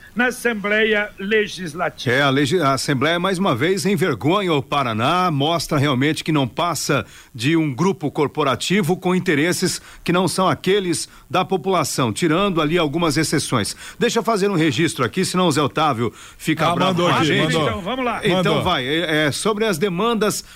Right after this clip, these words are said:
Speaker 2: assumidas pelo Marcelo Cortez, presidente da C M T U, no Rádio Opinião, limpeza e desobstrução do bueiro da Rua Tapuias, feito.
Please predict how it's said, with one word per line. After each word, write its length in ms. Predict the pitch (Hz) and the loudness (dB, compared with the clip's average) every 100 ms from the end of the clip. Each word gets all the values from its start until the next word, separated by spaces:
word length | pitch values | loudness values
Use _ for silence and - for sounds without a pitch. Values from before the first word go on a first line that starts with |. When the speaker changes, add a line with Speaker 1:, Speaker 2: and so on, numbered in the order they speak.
| - | -4
Speaker 2:
assumidas 600 | 165 - 196 208 208 196 | -4 0 0 0 0 0
pelo 160 | 196 190 | 0 0
Marcelo 360 | 180 151 180 170 | 0 2 0 2
Cortez, 400 | 160 - 180 - | 0 0 -2 0
presidente 460 | 165 104 175 - | -2 0 -2 0
da 80 | 165 | -2
C 200 | - 165 | 2 2
M 140 | 156 | 2
T 80 | 139 | 2
U, 220 | 165 190 - - - | 0 0 -4 -18 -2
no 80 | 147 | 0
Rádio 300 | 180 160 185 | 0 -2 -4
Opinião, 440 | 202 185 202 156 - - | -2 2 2 0 -6 -8
limpeza 600 | 156 185 180 214 233 196 202 | -2 0 0 0 0 0 -2
e 60 | |
desobstrução 1040 | 135 196 220 165 185 170 - 185 - 196 190 | 0 2 2 0 -2 -2 -2 -2 0 0 0
do 100 | 180 | 2
bueiro 320 | 160 196 190 | 2 2 2
da 100 | 180 | 2
Rua 220 | 165 190 | 0 0
Tapuias, 640 | 185 - 226 208 110 - - - | 0 0 2 2 0 -8 -14 -8
feito. 480 | - 220 160 110 | 0 0 0 -8